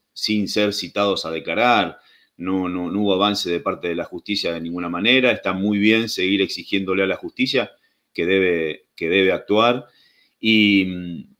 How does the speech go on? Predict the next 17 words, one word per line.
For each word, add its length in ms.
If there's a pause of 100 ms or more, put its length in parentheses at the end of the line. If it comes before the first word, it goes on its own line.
(100)
pero 540
nos 180
parece 460
que, 480 (480)
eh, 760
la, 760 (140)
la 120
dirigencia 680
política 600
es 60
la 140
que 160
debe 260
ponerse 400
al 120
frente 580 (320)
de, 640